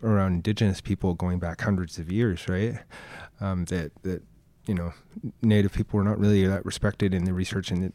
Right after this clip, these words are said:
they're more researched than anybody around here for hundreds of years,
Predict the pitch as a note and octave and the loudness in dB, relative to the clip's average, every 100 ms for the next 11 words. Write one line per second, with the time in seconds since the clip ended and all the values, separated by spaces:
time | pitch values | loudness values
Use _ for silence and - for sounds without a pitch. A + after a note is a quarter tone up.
0 | - G#2 G2+ G2+ F#2 F#2 - E2+ - F#2+ | -2 0 4 4 4 0 -2 -4 -4 -2
1 | G2 A#2 D#2+ C#2+ E2+ - - - - A2 | 2 2 2 -4 -6 -10 -16 -20 -8 -2
2 | A2 B2 G#2 G2 - F#2 G#2 F#2+ F2+ F#2+ | 2 4 4 0 0 0 2 2 0 0
3 | A2+ F#2+ G2 | 2 2 -2